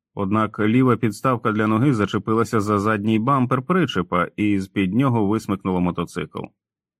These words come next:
Ларі гепнувся на узбіччя траси, так що аж кістки заторохкотіли.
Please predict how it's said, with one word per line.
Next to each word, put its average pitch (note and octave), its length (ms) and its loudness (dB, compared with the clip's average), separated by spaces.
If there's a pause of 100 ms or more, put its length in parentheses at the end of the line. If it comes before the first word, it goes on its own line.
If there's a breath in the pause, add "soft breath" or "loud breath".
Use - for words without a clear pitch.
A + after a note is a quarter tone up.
(200)
Ларі C3 360 0
гепнувся G2+ 560 -2
на G2 120 2
узбіччя F#2+ 460 -2
траси, E2+ 640 -4
так G#2+ 220 -2
що - 140 -4
аж F#2 200 0
кістки B2 400 -6
заторохкотіли. F2 920 -4